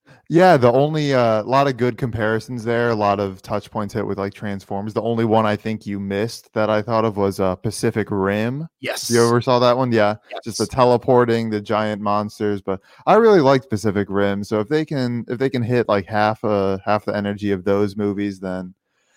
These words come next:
Speaker 1: then I'll be happy. Um,
Speaker 2: Actually, believe it or not, never seen Pacific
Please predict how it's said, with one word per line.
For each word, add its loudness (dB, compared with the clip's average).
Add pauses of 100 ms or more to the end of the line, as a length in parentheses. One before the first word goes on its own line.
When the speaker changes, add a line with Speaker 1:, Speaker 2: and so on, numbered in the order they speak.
(340)
Speaker 1:
then 2
I'll 4
be 6
happy. 0 (500)
Um, 0 (300)
Speaker 2:
Actually, -4
believe -4
it -8
or -4
not, -6
never 0
seen -2
Pacific -8